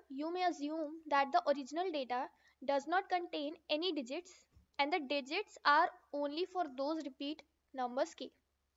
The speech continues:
For example, there won't be input like three A, like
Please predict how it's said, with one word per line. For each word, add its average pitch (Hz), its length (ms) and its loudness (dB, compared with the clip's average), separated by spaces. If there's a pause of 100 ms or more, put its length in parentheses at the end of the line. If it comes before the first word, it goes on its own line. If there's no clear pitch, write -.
(540)
For 302 80 8
example, 294 540 8
there 339 180 2
won't 311 240 -2
be 349 100 0
input 311 300 -4
like 320 220 2 (600)
three 311 360 -2
A, 285 220 0 (800)
like 262 220 4